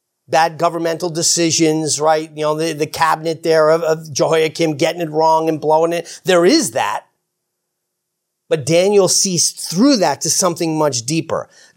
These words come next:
God gave Jehoiakim into the hand of Nebuchadnezzar.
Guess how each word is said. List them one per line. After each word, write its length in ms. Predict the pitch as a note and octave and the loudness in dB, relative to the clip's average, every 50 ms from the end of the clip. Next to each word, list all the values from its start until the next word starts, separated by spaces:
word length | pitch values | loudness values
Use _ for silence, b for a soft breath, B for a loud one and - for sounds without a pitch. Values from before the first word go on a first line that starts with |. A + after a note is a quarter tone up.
| C#3+ C3 | -14 -4
God 640 | A#2 E3+ D#3+ E3 F3+ F#3+ F#3+ F#3+ F#3+ E3 C#3 B2 - | -2 0 2 2 2 2 2 0 0 -4 -8 -10 -4
gave 500 | D3 F3 F3+ G3 G#3 G#3 G#3+ G#3 F3 C#3+ | 0 2 4 4 4 4 2 0 0 -2
Jehoiakim 720 | - F3+ F3 D3+ D#3 E3 E3+ E3 D#3+ E3 G3+ A2 E2+ - _ _ _ _ _ _ _ _ _ _ _ _ _ _ _ _ _ _ _ _ _ _ _ | 0 0 0 2 2 2 2 2 0 -2 -6 -12 -14 -14 _ _ _ _ _ _ _ _ _ _ _ _ _ _ _ _ _ _ _ _ _ _ _
into 280 | - D3 C#3 C3 - C#3+ | -2 -2 -2 0 0 2
the 100 | C3 B2 | 2 2
hand 280 | A#2 C3 B2 A#2 A2+ G#2+ | 2 0 0 0 0 0
of 300 | G#2 G#2 G#2 - - _ _ _ | -2 -2 -4 -8 -16 _ _ _
Nebuchadnezzar. 720 | - A2 A2 - F#2+ - - F2+ D2+ - - - - - | -8 -8 -8 -8 -10 -14 -16 -20 -20 -20 -20 -20 -20 -20